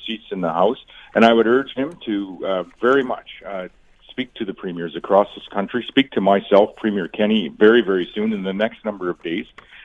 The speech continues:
and let's see if there isn't a way that, that the, this federal, this new federal administration can actually address three or four of these issues in very short order and avoid the challenging conversation that we're going to have when they release their equalization formula, or the challenging conversation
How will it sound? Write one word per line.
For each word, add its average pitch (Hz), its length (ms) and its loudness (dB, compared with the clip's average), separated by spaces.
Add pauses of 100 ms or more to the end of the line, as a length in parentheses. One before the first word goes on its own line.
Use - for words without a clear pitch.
(100)
and 98 240 2
let's 113 220 2
see 120 100 2
if 113 140 0
there 113 120 4
isn't 135 180 0
a 123 60 0
way 104 240 -2
that, 95 200 -4 (400)
that - 180 -8 (160)
the, 104 140 -2 (160)
this 123 100 6 (100)
federal, 104 380 4 (100)
this - 180 -16
new 151 160 -6
federal 95 340 0
administration 90 800 -8 (340)
can 117 80 2
actually 127 420 2
address 110 300 0 (100)
three 131 140 -4
or 131 80 0
four 117 320 -2
of 110 80 -2
these 104 220 -6
issues 110 340 -6
in 90 160 -8
very 131 340 6
short 98 200 2
order 90 280 0 (600)
and 107 160 2
avoid 113 580 4 (220)
the 104 100 -2
challenging 110 580 -6
conversation 101 680 -8
that 101 120 -4
we're 110 160 -4
going 117 200 -2
to 107 120 -6
have 101 320 2
when 107 140 -2
they 101 100 -2
release 104 380 -2
their 107 120 -10
equalization 113 760 0
formula, 85 380 -4
or 107 180 2
the 104 80 -4
challenging 120 500 0
conversation 104 720 -4